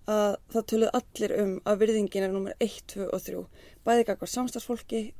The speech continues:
og bara skjólstæðingum. Að það bara, þú færð ekki að nota húmorinn ef einhver upplifir það að það sé ekki virðing í því sem þú ert að segja. Um, og svo náttúrulega sjálfsögðu mismunandi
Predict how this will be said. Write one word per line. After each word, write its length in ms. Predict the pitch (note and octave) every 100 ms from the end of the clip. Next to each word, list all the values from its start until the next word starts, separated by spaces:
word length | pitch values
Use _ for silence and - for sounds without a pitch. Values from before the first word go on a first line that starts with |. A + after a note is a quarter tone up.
| -
og 280 | A#3 A3 - - -
bara 240 | - G#3 G3+
skjólstæðingum. 640 | - A3 - - - E3+ - - - - - -
Að 80 | G3+
það 140 | G3+ -
bara, 260 | G#3 G3
þú 220 | - A3+
færð 260 | G3+ A#3+ B3
ekki 120 | A3
að 40 | G3+
nota 180 | G3
húmorinn 480 | G#3 B3 A#3+ A3+ A3+ - - -
ef 120 | G#3+
einhver 360 | G#3+ G#3+ - G#3
upplifir 420 | G3+ - G#3 G3
það 280 | G3+ G3 -
að 120 | G3
það 100 | G3
sé 180 | - G3
ekki 160 | - F#3+
virðing 300 | G3 F3+ F3
í 160 | - E3+
því 140 | - - - - - -
sem 160 | G#3
þú 100 | F3+
ert 120 | F3+ -
að 60 |
segja. 260 | - - - - - - - - - - - - -
Um, 380 | G#3 G3+ G3+ -
og 100 | -
svo 120 | A3
náttúrulega 320 | G#3+ G3+ G#3 G3
sjálfsögðu 380 | G#3+ G3+ G#3
mismunandi 640 | G#3 A3 - G3 F#3 -